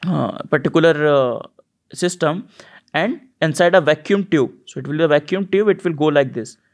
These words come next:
The vacuum has a, uh, area of low pressure inside it,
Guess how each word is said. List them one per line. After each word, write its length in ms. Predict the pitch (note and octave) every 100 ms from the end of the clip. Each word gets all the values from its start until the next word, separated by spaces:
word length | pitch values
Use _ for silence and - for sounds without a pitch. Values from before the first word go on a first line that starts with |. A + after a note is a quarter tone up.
| _ _ _ _ _ _
The 80 | D#3
vacuum 360 | D#3 D#3 F#3+ G3+
has 200 | G3 E3
a, 320 | F3 F3 D#3+ C#3
uh, 340 | C#3 C3 C3 - -
area 280 | D#3+ D#3+ F#3
of 160 | F3+
low 180 | E3 F3
pressure 340 | F3 D#3+ F#3 F3
inside 520 | D#3 C#3 D3 C#3+ C3
it, 160 | A2+